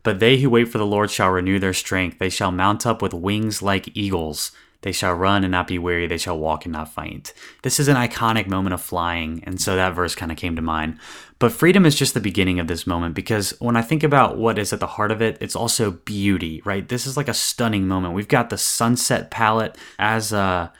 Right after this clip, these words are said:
we get deeper into dusk, like, the colors get more vivid and brilliant, and, uh, it's almost hard to describe. This is where a podcast can't do a movie justice. So I'm just gonna read scripture to talk about how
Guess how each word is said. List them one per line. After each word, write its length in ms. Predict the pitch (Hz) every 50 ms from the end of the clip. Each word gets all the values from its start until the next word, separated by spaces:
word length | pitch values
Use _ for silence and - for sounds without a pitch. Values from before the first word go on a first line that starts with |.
| _ _ _ _ -
we 120 | 104 104
get 200 | 95 107 92 76
deeper 260 | - 110 101 - 104
into 160 | 101 92 90 87
dusk, 500 | 78 78 95 90 90 85 - - - -
like, 180 | 85 85 82
the 60 | 87
colors 360 | 90 - - 98 95 90 85 87
get 160 | - 87 85
more 200 | 87 90 87 85
vivid 420 | 80 85 87 82 80 87 85 82
and 140 | 85 80 80
brilliant, 560 | 78 85 82 85 85 85 85 82 82 78 -
and, 260 | - 78 78 78 76 - - - - - - _ _ _ _ _
uh, 220 | - 123 117 107 123
it's 120 | 120 -
almost 260 | 131 160 180 180 160 -
hard 180 | - 143 135
to 60 | 123
describe. 320 | 113 107 - - 104 90 90
This 140 | 98 117 143
is 80 | 151
where 100 | 151 151
a 80 | 131 -
podcast 560 | - - 110 107 110 - - 110 95 90 -
can't 220 | - - 101 87
do 100 | 87 98
a 60 | 90 90
movie 240 | 90 85 80 82
justice. 440 | 78 - 80 78 76 - - 80 78
So 380 | - - - - 95 92 92 - - - - - -
I'm 140 | 110 117
just 160 | 127 131 - -
gonna 180 | 127 113 104
read 260 | 98 98 101 95 85
scripture 380 | - - - - 92 - - -
to 80 | - 90
talk 240 | - 95 92 87
about 240 | - 92 92 87 85
how 320 | 85 92 90 85 82 82